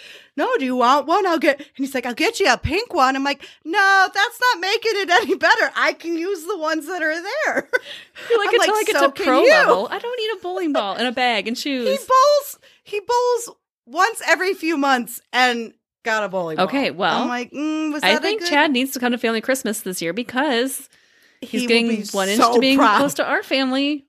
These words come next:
Speaker 2: if he marries you someday. You know, I'm just saying, just saying.
Speaker 1: And he'll be so proud to bring his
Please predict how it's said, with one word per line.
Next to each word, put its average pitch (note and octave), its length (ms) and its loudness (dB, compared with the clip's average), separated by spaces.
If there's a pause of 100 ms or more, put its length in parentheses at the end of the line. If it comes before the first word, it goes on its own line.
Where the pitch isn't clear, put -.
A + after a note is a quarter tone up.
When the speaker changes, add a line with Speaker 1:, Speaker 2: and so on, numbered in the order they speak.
Speaker 2:
if G#3+ 140 -16
he F#3+ 100 -6
marries G3+ 320 0
you E4 160 0
someday. A#3+ 540 2
You A3+ 120 -8
know, A#3+ 120 -8
I'm D#4 260 -4
just C#4 200 -4
saying, G4+ 360 -4 (120)
just G#3 220 -8
saying. C#4+ 200 -6
Speaker 1:
And B3+ 100 0
he'll C4+ 140 0
be A#3+ 160 -10
so A3 320 -6
proud G3 420 -2 (300)
to G#3+ 100 -6
bring F#3 320 -6
his E3+ 360 -10